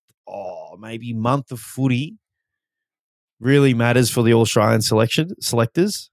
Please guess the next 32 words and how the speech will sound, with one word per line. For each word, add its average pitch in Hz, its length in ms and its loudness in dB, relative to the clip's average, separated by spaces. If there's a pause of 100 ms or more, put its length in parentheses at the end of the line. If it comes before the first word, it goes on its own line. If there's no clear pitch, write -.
(140)
I 120 100 0
think 123 460 -2 (920)
up 139 180 -2
till 143 160 4
round 127 300 4
eighteen, 120 400 2
nineteen, 117 640 2 (140)
or 123 280 2 (280)
in 147 100 -2
this 165 140 2
case 139 260 2
twenty, 139 420 0
because 139 420 -6 (200)
twenty-one, 127 300 -2
twenty, 120 220 -12 (120)
there's 117 160 -8
four 139 240 -2
more 120 140 0
games 113 220 -2
after 107 260 -4
that. 107 240 2
I 117 80 2
reckon 123 320 2
they've 120 160 2
got 127 140 4
it 117 100 2
in 117 80 2
their 110 100 2
mind 107 300 0
who's 110 200 0
getting 101 240 -6
picked. - 380 -10